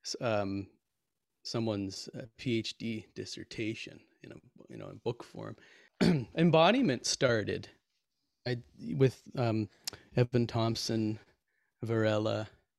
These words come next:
uh, in the nineties. And I, and it's interesting,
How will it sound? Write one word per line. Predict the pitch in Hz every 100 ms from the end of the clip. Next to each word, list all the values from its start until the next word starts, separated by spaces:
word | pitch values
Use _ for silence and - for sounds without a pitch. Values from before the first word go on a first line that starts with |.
| _ _ _ _ _ _ 120
uh, | 110
in | 110
the | 104
nineties. | 98 107 127 131 110 107 - - - _ _ _ _ _ _ _ _ 107
And | 110
I, | 120
and | - 127
it's | -
interesting, | 147 - 165 117